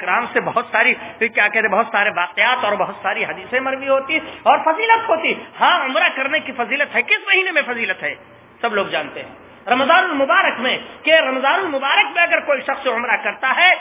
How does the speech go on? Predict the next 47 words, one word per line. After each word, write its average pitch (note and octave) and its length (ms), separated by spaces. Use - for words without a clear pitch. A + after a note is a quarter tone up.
تو D4 80
اللہ E4 260
کے D#4+ 60
رسول F#4 340
صلی D4 120
اللہ C4 160
علیہ B3+ 220
وسلم C4 280
نے A#3+ 180
فرمایا B3 480
کہ D4 120
میرے C4 560
ساتھ D#4+ 440
حج A#3+ 200
کرنے G#3+ 300
کے G#3 160
برابر E3+ 460
اس D#3+ 200
کو D#3+ 160
ثواب D3+ 240
مل-، D3 260
ملے D#3 300
گا۔ C#3+ 120
میرے G#3+ 160
بھائیو A3 340
عزیزو B3+ 300
اور B3 80
ساتھیو، G#3+ 280
غور G4+ 380
کرنے B3 260
کا - 120
مقام E3 460
ہے D4 80
کہ D4+ 60
ہمارے F4+ 340
نبی G4 240
صلی D#4+ 120
اللہ D#4+ 160
علیہ D#4+ 200
وسلم C4+ 260
نے D#4 100
جس G#3 200
عمل G#3 240
کو - 120
نہ D3+ 160
کیا D3+ 240
ہو C3+ 120